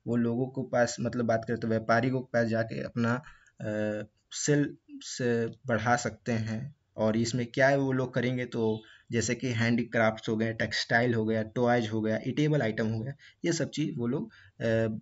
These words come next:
लोकल मार्केट में वो अपना ब्रांड बना सकते हैं। तो इसके लिए सरकार उनकी ये लोग मद-, सरकार जो है यहाँ पर उनकी मदद करेगी, Housing and Urban Affairs जो है उनकी मदद करेगी ये सब चीज़ करने में, ठीक है। यहाँ पर बात करें तो दीनदयाल, अ,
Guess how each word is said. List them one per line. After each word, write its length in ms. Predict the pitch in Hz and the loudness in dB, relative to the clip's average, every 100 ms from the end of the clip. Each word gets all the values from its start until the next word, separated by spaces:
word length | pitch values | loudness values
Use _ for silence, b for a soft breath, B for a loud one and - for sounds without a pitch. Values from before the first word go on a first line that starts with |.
| - | -4
लोकल 380 | 127 143 147 170 | 2 4 4 4
मार्केट 420 | 127 110 - 117 | 4 2 0 -2
में 120 | 139 | -2
वो 180 | 170 135 | -2 -4
अपना 260 | - 123 147 | -4 -4 -2
ब्रांड 380 | 113 110 113 113 | 0 2 4 2
बना 300 | 104 92 92 | 0 0 -2
सकते 360 | - _ - | -4 _ -18
हैं। 100 | - - | -18 -12
तो 120 | 214 - | -12 -4
इसके 280 | 151 - 175 | -6 -4 -2
लिए 120 | 175 | -2
सरकार 420 | 175 127 - 123 | -2 -6 -2 0
उनकी 300 | 110 110 - | 0 -2 -2
ये 120 | 147 | -2
लोग 160 | 151 196 | -2 0
मद-, 280 | 123 110 - | 0 -2 -4
सरकार 360 | - - 131 123 | -6 0 2 2
जो 100 | 113 | 2
है 180 | 120 127 | 0 -2
यहाँ 200 | 107 104 | -2 -4
पर 180 | 175 - B B 117 | -8 -10 B B -4
उनकी 200 | 110 147 | -2 0
मदद 260 | 107 107 | 0 -2
करेगी, 360 | - 104 98 98 | -4 -4 -4 -4
Housing 380 | 98 101 139 123 | -4 -4 -2 -2
and 100 | 120 | -4
Urban 280 | 107 104 98 | -4 -4 -4
Affairs 360 | 98 - 113 | -6 -6 -6
जो 140 | 113 113 | -4 -4
है 100 | 214 | -6
उनकी 200 | 214 196 | -6 -2
मदद 280 | 113 104 | 0 0
करेगी 380 | 98 101 110 226 b b - | -4 -6 -4 -6 b b -10
ये 60 | 98 | -8
सब 180 | 107 | -8
चीज़ 220 | 98 113 - | -6 -6 -2
करने 360 | 104 98 98 | -4 -2 -4
में, 240 | 95 92 - _ _ _ _ - | -4 -4 -8 _ _ _ _ -4
ठीक 160 | 135 | -2
है। 120 | 185 190 _ _ _ _ _ _ _ _ _ - | -4 -6 _ _ _ _ _ _ _ _ _ -4
यहाँ 240 | 131 127 160 | 0 2 4
पर 120 | 147 | 4
बात 220 | 135 131 | 6 4
करें 160 | 139 135 | 2 0
तो 100 | 135 | 0
दीनदयाल, 640 | 123 147 127 127 127 175 B B B _ - | 4 4 4 4 2 -2 B B B _ -12
अ, 80 | 123 | -2